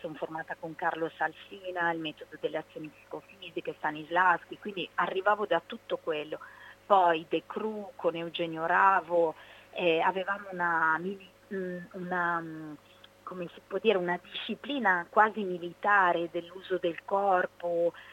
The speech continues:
del significato del gesto e, e, e per mantenermi in questa scuola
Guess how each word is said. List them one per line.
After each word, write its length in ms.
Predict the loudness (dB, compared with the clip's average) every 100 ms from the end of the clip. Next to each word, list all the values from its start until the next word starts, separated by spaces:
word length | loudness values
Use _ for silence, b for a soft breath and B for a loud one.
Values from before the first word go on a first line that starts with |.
| B
del 160 | -6 -6 -8
significato 680 | -6 -6 -8 -2 -2 -2 -8
del 180 | -8 -2
gesto 840 | 0 2 2 0 -6 -8 -6 -6 -10 B B _
e, 320 | 4 4 2 -2
e, 240 | -4 -4 -8
e 100 | -4
per 180 | -2
mantenermi 1160 | 0 0 0 -2 0 -2 -2 -6 -10 -12 -12 -10
in 140 | -10
questa 680 | -6 -6 -4 0 2 2 -2 -6 -4
scuola 520 | -2 0 2 2